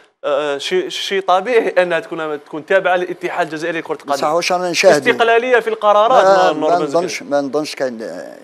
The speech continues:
Speaker 2: استقلال في ال-، في القرارات، ما
Speaker 1: مم.
Speaker 2: نظنش.
Speaker 1: مم.
Speaker 2: يا، واش رانا نشاهدوا؟ يعني، كان تدخل،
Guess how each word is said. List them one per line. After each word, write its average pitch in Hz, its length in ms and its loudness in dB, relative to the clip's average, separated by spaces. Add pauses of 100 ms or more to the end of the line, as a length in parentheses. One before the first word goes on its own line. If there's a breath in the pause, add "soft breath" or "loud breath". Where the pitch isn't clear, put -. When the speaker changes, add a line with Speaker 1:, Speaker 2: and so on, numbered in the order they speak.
(120)
Speaker 2:
استقلال 104 480 -12 (100)
في - 140 -14
ال-، 73 300 -10
في - 60 -18
القرارات، 73 520 -8 (140)
ما 147 60 -14
Speaker 1:
مم. 143 80 -12
Speaker 2:
نظنش. - 440 -12 (340)
Speaker 1:
مم. 135 220 -18
Speaker 2:
يا، 78 480 -12 (520)
واش 113 160 -10
رانا 143 260 -4
نشاهدوا؟ 135 480 0
يعني، 131 280 -4
كان 139 220 -10
تدخل، 131 480 -6